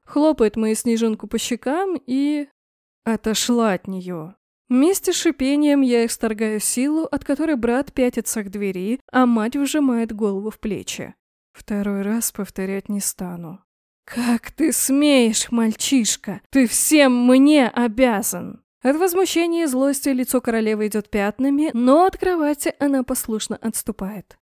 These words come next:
Руки её подрагивают, и она складывает их в замок, чтобы это скрыть. «Всем. Это чем? Репутацией?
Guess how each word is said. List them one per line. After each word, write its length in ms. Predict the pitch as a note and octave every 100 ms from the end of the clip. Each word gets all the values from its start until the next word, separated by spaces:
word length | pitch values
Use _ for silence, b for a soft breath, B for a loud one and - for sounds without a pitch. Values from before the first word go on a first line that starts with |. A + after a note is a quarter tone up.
| _
Руки 360 | A#3+ B3 B3+ A#3
её 260 | A3 G#3 G#3
подрагивают, 840 | G3 G3 A3 C4+ G#3+ G3 G3+ G3
и 40 | G#3
она 240 | G#3+ B3+
складывает 580 | - C4 B3+ B3 A#3+ A#3+
их 100 | A3
в 20 |
замок, 500 | G#3+ A3+ A3+ E4 - _ _
чтобы 340 | - F4 D#4+ C4+
это 200 | A#3+ G#3
скрыть. 500 | - F#3+ E3+ - - _ _ _ -
«Всем. 480 | - G#3+ F3+ G3+ - _ _ _
Это 220 | A3+ G#3+ A#3
чем? 420 | - F3+ - F#3+ _ _
Репутацией? 920 | B3 C4 D#4 E4+ E4 - D4 C#4+ C4+